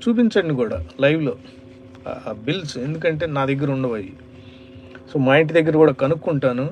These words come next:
ఇంతకుముందు ఎలా వచ్చాయి, ఇప్పుడు ఎలా వస్తున్నాయి అని. అది కంపేర్ చేసే ఇది ఉంటే చే-, చేస్తా, చేసి నేను పెడతాను. కానీ మీరు ప్రత్యక్షంగా మీరున్నారు కాబట్టి అక్కడ, మీరు, ఆ,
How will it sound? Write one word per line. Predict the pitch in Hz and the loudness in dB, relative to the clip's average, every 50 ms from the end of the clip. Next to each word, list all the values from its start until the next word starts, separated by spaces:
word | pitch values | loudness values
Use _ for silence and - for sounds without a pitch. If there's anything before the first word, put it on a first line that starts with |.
| 208 - | -6 -6
ఇంతకుముందు | 139 135 131 160 139 143 147 147 147 147 147 147 147 143 | -6 -4 -2 -2 0 0 0 0 2 2 2 2 2 2
ఎలా | 139 139 143 | 2 2 2
వచ్చాయి, | 143 135 127 - - 139 135 135 | 2 0 -2 -4 -2 -2 0 2
ఇప్పుడు | 135 143 147 139 - - 135 135 | 2 0 0 -2 -2 -2 -2 0
ఎలా | 131 135 131 | 2 4 2
వస్తున్నాయి | 131 120 - - 131 127 127 120 113 | 2 0 -2 -6 -6 -4 -4 -4 -4
అని. | 110 117 147 196 - - - - - - - - - - - - - - - - | -4 -6 -8 -8 -10 -14 -20 -20 -20 -20 -20 -20 -20 -20 -20 -20 -20 -8 -2 0
అది | 165 156 | 2 4
కంపేర్ | 151 - 170 170 180 170 196 185 175 165 180 | 6 6 6 6 8 10 10 10 10 8 6
చేసే | 180 175 165 151 170 170 165 165 165 165 160 156 156 151 151 147 147 147 147 147 147 143 139 143 151 | 4 4 2 0 0 0 2 4 4 4 4 4 4 4 2 2 0 0 0 0 -2 -2 -2 -2 0
ఇది | 143 156 | 0 0
ఉంటే | 156 151 147 233 247 - 180 | 0 2 2 2 2 4 4
చే-, | 160 151 143 - - - | 4 4 2 2 6 6
చేస్తా, | 165 160 151 - - - - - - - 165 | 6 6 6 2 -6 -8 -10 -14 -8 -4 -4
చేసి | 175 175 190 233 | -4 -2 -2 -2
నేను | 240 240 226 202 180 160 | -2 -2 -2 -2 -2 0
పెడతాను. | 147 151 143 143 - 135 104 95 - - - - | 2 0 0 2 0 -2 -2 -4 -8 -20 -2 4
కానీ | - 190 196 165 156 165 180 190 156 | 6 6 6 6 2 -4 -4 -4 -2
మీరు | 151 170 196 202 185 - - - - | 0 2 2 2 2 0 -2 -2 0
ప్రత్యక్షంగా | - 160 156 - 202 190 151 - - 180 175 165 175 185 | 0 0 2 2 0 -2 0 0 -2 0 4 4 4 4
మీరున్నారు | 175 160 165 170 160 165 160 175 190 190 170 | 4 2 0 0 0 0 2 2 2 2 4
కాబట్టి | 151 135 120 117 110 - 117 | 2 0 0 0 -2 -6 -8
అక్కడ, | 101 - 107 117 135 - - - - - - - - - - - - - - - - - - - - - - - - - - - - - - - - - - - 139 | -8 -6 -6 -6 -6 -6 -8 -14 -20 -20 -20 -20 -20 -20 -20 -20 -20 -20 -20 -20 -20 -20 -20 -20 -20 -20 -20 -20 -20 -20 -20 -20 -20 -20 -20 -20 -20 -20 -12 -4 0
మీరు, | 143 143 165 180 175 165 160 147 147 143 143 139 139 - - - - - | 0 0 0 0 0 2 2 4 4 4 2 0 -4 -10 -16 -18 -8 -4
ఆ, | 135 | 0